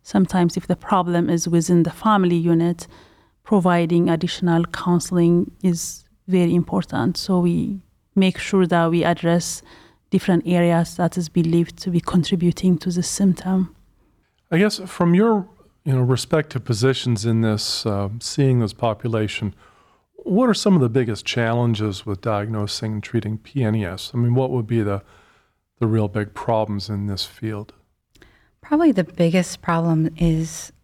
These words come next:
Speaker 3: access to mental health care, access to providers who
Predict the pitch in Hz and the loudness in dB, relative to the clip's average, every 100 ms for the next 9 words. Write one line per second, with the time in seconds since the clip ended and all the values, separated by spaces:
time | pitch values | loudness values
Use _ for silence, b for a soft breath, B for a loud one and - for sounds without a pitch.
0 | - 170 156 - 160 - - 180 160 156 | -4 -4 -2 -2 -2 -4 -4 0 2 2
1 | 156 151 - 165 151 160 - _ _ _ | 0 -8 -4 -2 -2 -2 -10 _ _ _
2 | _ - 170 - 175 - - 165 160 - | _ -4 -4 -2 -4 -4 -2 -2 -2 -2
3 | 160 160 160 160 160 160 - 175 160 160 | 0 2 2 2 2 0 -2 0 2 4
4 | 160 | 0